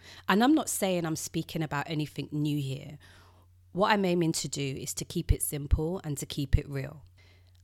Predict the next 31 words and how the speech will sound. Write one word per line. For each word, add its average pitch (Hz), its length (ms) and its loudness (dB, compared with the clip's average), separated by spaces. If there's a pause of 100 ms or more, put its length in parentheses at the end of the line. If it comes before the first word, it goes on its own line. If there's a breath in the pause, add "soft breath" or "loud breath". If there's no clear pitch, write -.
I'm 226 160 6
a 254 40 6
very 220 200 2
private 208 420 0
person, 147 560 0 (320)
so 170 220 0
me 214 280 2
showing 196 380 2
up - 160 2
as - 160 4
who 170 160 0
I 160 120 2
am 151 440 -4 (720 soft breath)
doesn't 185 340 4
equate 165 400 0
to - 140 -4
me 160 160 2
that 147 160 -4
I 156 80 0
have 147 260 -6
to - 140 -4
overshare. 143 680 -2 (480 soft breath)
That 170 100 0
doesn't 208 300 2
mean 208 200 4
that 180 180 0
it's - 160 -2
okay 175 400 2
for 170 180 -4
me 160 200 2
to, 151 460 -2